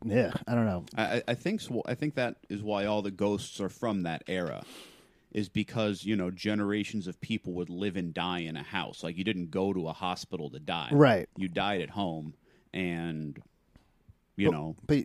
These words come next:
Speaker 1: why don't we have cavemen ones, you know? I don't know. Maybe
Speaker 2: 'Cause
Speaker 1: the
Speaker 2: we
Speaker 1: ta-,
Speaker 2: don't live in a cave.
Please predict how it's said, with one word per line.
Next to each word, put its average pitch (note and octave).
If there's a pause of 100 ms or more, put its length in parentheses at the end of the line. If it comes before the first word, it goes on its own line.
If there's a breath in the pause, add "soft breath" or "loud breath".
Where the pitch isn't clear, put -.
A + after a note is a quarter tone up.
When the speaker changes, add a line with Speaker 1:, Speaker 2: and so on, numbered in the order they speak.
(120)
Speaker 1:
why A#2
don't B2
we A#2+
have G#2+
cavemen F#2
ones, D#2+
you A2
know? G2
I A#2
don't G#2
know. D#2+
Maybe A2+
Speaker 2:
'Cause G#2+
Speaker 1:
the -
Speaker 2:
we A#2
Speaker 1:
ta-, A2+
Speaker 2:
don't A2+
live G#2
in G2
a E2+
cave. -